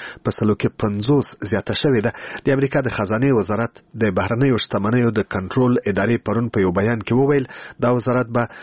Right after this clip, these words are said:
د وینزویلا د ولسمشر نیکولاس مادورو پر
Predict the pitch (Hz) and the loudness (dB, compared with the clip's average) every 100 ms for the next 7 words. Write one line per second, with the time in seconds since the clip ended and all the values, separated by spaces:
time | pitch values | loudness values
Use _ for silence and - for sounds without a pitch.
0 | - 113 113 107 107 104 104 98 101 101 | -4 0 2 2 0 2 2 2 2 2
1 | - 123 123 - 117 107 92 110 104 101 | 0 0 0 0 0 -2 -2 0 0 0
2 | - - 110 107 139 107 - 98 | -4 -4 -2 2 2 0 -2 -4